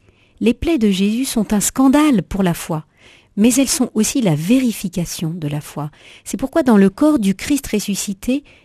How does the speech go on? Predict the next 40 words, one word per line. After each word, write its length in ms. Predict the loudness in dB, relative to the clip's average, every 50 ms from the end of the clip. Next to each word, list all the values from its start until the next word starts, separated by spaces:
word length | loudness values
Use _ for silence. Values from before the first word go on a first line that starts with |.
| _ -2
les 120 | 0 0
plaies 220 | 0 -2 -2 0 2
ne 140 | 2 2
disparaissent 680 | 2 0 -2 -4 -4 -4 -4 -4 -4 -4 -4 -6 -8 -8
pas, 220 | -6 -6 -6 -6 -6 _ _ _ _ _ _
elles 200 | -2 -2 0 0
demeurent, 540 | 2 2 4 4 4 4 4 2 0 -2 -6 _ _ -20 _ _ _ -6
parce 180 | -6 -6 -4
qu'elles 160 | -2 -2 -2 -2
sont 180 | 0 0 2
le 120 | 2 2 2
signe 380 | 0 -2 0 2 2 2 2
permanent 760 | 0 _ _ 0 0 2 4 4 4 4 4 4 2 2 -2 -4 _ -12
de 200 | -6 0 2 4
l'amour 540 | 6 6 6 6 6 8 8 8 6 4 4
de 140 | 2 0 0
Dieu 260 | 0 0 0 -2 -2
pour 280 | -2 -2 -4 -2 0 2
nous, 200 | 2 2 0 -2 _ -12 -20 -20 -16 -6
et 100 | 0 2
elles 100 | 2 2
sont 180 | 2 0 0 -2 -2 _ 0
indispensables 800 | 0 2 2 2 0 0 -2 -2 -2 -2 0 0 -2 -2 -4 -8 _ _
pour 220 | -8 -8 -8 -8 -8
croire 240 | -6 -4 -2 0
en 80 | 0 0
Dieu. 260 | -2 -2 -4 -6 -6 -8 _ _ _ _ _ _ _ -20 -20 -20 -20 -20 _ 0
Non 200 | 4 4 4 4
pour 220 | 4 0 -2 -4 -4
croire 220 | -4 -6 -6 -4
que 100 | -2 -2
Dieu 160 | 0 2 2
existe, 560 | 0 0 0 -2 -2 -2 -2 -4 -4 -10 -12 -20 _ _ _ -6
mais 180 | -2 0 0 0
pour 240 | 0 -4 -10 -10
croire 220 | -8 -10 -10 -8 -6
que 100 | -2 -2
Dieu 240 | -2 0 0 0 0
est 220 | 0 0 0 0
amour, 420 | 0 2 2 2 2 0 -2 -6